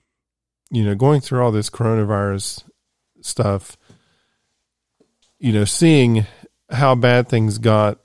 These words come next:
with the initial shutdown of businesses and commerce, and me still being able to go to work, still being able to put money in the bank,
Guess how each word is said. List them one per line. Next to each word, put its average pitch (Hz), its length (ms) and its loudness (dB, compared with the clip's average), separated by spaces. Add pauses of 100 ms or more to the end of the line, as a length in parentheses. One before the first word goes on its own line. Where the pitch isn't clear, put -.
(140)
with 107 180 -8
the 107 120 -4
initial 110 340 -2
shutdown 110 640 -4
of 101 140 -4
businesses 107 640 -4
and 98 140 -10
commerce, 104 680 -4 (920)
and 104 200 -4
me 117 240 2
still 117 380 2
being 107 280 0
able 101 280 -2
to 95 60 -6
go 104 220 -2
to 101 80 -2
work, 101 480 -2 (340)
still 113 320 -2
being 101 280 -4
able 98 280 -4
to 92 80 -6
put 110 240 -6
money 107 280 -4
in 98 80 -4
the 101 80 -6
bank, 98 520 -8